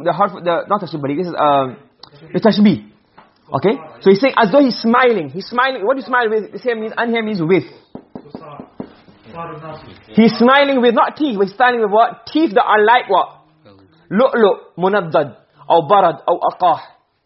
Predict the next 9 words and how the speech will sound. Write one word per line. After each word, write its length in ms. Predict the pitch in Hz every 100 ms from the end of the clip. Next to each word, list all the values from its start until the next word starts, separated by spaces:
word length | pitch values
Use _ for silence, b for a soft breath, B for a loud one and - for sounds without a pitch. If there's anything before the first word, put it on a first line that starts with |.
| _ _ _ b b
So 100 | 202
there's 80 | 190
one 180 | 208 294
mushabbah. 420 | 254 247 196 170
What's 140 | 226 233
a 20 |
mushabbah? 640 | 220 226 226 254 - -
The 60 | -
teeth. 280 | 247 208